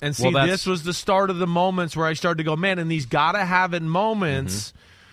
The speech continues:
Speaker 1: Late in the second quarter, third, all of a sudden Kansas City started to make the, "Wait, it's a big gotta have it play." And Kansas City started coming out on top a little bit more than Philly. And I
Speaker 2: Sure.
Speaker 1: started to go, "Oh, man, okay, okay, wait.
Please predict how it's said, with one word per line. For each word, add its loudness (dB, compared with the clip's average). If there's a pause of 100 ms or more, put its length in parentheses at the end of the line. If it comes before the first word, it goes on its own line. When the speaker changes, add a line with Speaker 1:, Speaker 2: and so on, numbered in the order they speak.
(320)
Speaker 1:
Late 0
in -2
the 0
second -2
quarter, 0
third, -2
all 0
of -6
a -4
sudden -4
Kansas -6
City -4
started 0 (340)
to 0
make -2
the, 0 (440)
"Wait, -2
it's -2
a 2
big 0
gotta -4
have -4
it -12
play." -2 (440)
And -4
Kansas -6
City -4
started -2
coming -2
out -4
on -4
top -4
a -4
little -4
bit -2
more 0
than -2
Philly. -2
And -2
I 2
Speaker 2:
Sure. 0
Speaker 1:
started 0
to -4
go, -2
"Oh, -6
man, -4
okay, 0
okay, 0
wait. -2